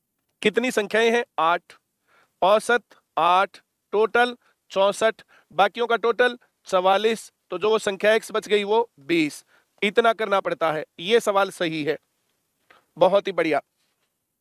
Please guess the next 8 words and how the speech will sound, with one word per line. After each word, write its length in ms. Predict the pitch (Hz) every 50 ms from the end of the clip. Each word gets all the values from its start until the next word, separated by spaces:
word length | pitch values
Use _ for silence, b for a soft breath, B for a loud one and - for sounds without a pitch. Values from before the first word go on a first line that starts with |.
| _ _ _ _ _ _ _ b b b b b b b b b
आगे 240 | - 180 208 208 233 226
बढ़ेंगे, 400 | 240 214 202 202 196 180 165 - _ _ _ _ _ _ _ _ _ _ _ _ _ _ _ _ _ _ _ _ _ _ _ _ _ _ _ _ _ b b b b b b b b b _ _ -
एक, 360 | 185 202 220 233 254 247 -
दो, 360 | 214 170 202 220 226 240 254 247
तीन, 440 | - - 214 220 226 240 247 247 233
चार, 420 | - - 202 202 208 214 226 240 233
पांच, 420 | - - 196 208 208 220 233 -
छह, 340 | - - - 226 233 202 156